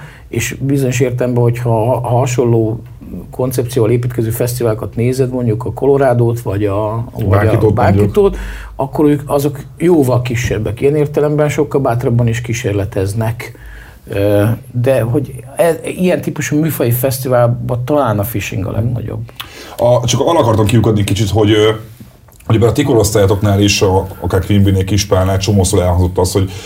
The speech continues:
Speaker 2: ti a karriereteknek a nagy részében nem kaptatok, ö, országos rádiós vagy tévéjátszást, ö,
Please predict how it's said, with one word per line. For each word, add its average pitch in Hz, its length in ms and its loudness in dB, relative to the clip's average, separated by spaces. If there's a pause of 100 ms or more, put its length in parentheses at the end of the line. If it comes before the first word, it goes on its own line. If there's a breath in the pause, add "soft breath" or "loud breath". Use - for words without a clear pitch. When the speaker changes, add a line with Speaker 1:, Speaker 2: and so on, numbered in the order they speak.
(180 loud breath)
Speaker 2:
ti - 80 -2
a 87 40 2
karriereteknek 113 540 2
a - 20 -2
nagy 101 220 4
részében 101 340 2
nem 101 120 2
kaptatok, 92 540 -2
ö, 87 300 2 (320 loud breath)
országos 90 500 0
rádiós 85 360 2
vagy 78 140 -2
tévéjátszást, 80 880 -2
ö, 80 220 0